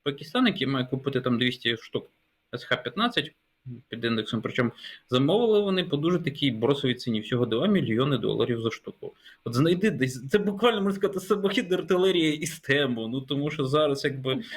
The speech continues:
знайти самоходку за два мільйони доларів, це, м, <laughs> Богдана може коштувати мінімум три мільйона євро, а там Росії сто п'ятдесят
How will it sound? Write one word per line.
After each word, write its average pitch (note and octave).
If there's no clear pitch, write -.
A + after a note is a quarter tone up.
знайти D3+
самоходку D#3
за D3
два D3
мільйони D3
доларів, C#3+
це, C#3+
м, G2+
<laughs> A#2
Богдана F3
може A3
коштувати D#3+
мінімум C#3+
три C#3+
мільйона B2
євро, A2+
а A2
там C3
Росії D3
сто C#3+
п'ятдесят C3